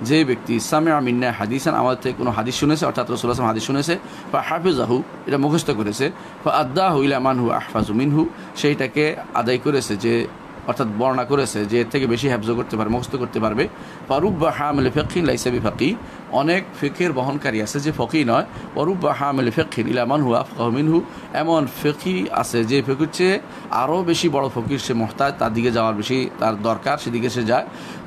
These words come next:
তারপর তিনি বলেছেন, লা ইয়াতাকাদু কলবু মুসলিমিন আলা সালাসি খিসাল ইল্লা দাখালাল জান্নাহ, কোনো মুসলিমের অন্তর যদি তিনটি বিষয় যথাযথভাবে বিশ্বাস করে, দৃঢ়ভাবে ধারণ করে, তাহলে সে জান্নাতে প্রবেশ করবে। ক্বালা কুলতু ওয়া মা হুন্না, বর্ণনাকারী বলেন যে,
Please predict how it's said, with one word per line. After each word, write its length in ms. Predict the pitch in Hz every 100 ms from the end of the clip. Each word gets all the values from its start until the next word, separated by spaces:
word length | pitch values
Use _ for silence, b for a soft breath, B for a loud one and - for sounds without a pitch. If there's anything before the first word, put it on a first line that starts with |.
| -
তারপর 280 | 139 147 196
তিনি 200 | 196 190
বলেছেন, 340 | 131 113 113
লা 200 | 127 170
ইয়াতাকাদু 720 | 180 151 131 131 - 104 104 -
কলবু 340 | 135 147 139 123
মুসলিমিন 540 | 135 165 - 120 107
আলা 280 | 101 127 156
সালাসি 400 | - 147 165 156
খিসাল 340 | 165 160 160 107
ইল্লা 180 | 156 160
দাখালাল 260 | 180 160 151
জান্নাহ, 260 | 139 98 - - - - - B B B B B B B
কোনো 180 | 180 214
মুসলিমের 520 | 220 - 233 185 127 -
অন্তর 360 | 143 151 175
যদি 220 | 156 127 110
তিনটি 260 | 143 165 185
বিষয় 300 | 165 156 135
যথাযথভাবে 500 | 139 156 156 147 143
বিশ্বাস 400 | 127 120 - 156
করে, 180 | - 113
দৃঢ়ভাবে 340 | 104 147 143
ধারণ 320 | 117 135 170
করে, 240 | 160 151 233 -
তাহলে 160 | 135 131
সে 300 | 131 123 117 - 110
জান্নাতে 380 | 107 104 107 107
প্রবেশ 260 | 101 98 -
করবে। 280 | 110 104 95 - - - - -
ক্বালা 440 | - 147 165 165 - -
কুলতু 280 | 185 170 143
ওয়া 100 | 135
মা 120 | 156
হুন্না, 360 | 143 143 127 - - - - - 110
বর্ণনাকারী 440 | 127 139 147 156
বলেন 280 | 160 147 156
যে, 200 | 147 135